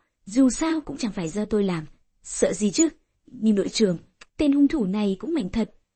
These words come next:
không ngờ có thể khiến bốn người, trước khi chết đều không kịp đưa thân phận hung thủ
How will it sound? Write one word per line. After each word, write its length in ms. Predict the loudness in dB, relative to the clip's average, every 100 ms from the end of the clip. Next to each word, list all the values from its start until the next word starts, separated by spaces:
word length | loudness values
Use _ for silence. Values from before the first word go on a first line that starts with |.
| _
không 220 | -6 -2
ngờ 160 | 0 0
có 80 | -2
thể 200 | -2 -4
khiến 280 | -2 0 0
bốn 140 | 0
người, 340 | 0 0 0 -4 _ _
trước 180 | -4 0
khi 140 | 0
chết 320 | 0 -2 -2 2
đều 200 | 2 2
không 160 | -2
kịp 200 | -2 -4 0
đưa 120 | 0
thân 180 | 2 0
phận 200 | -2 -8
hung 180 | -8
thủ 180 | -6 -6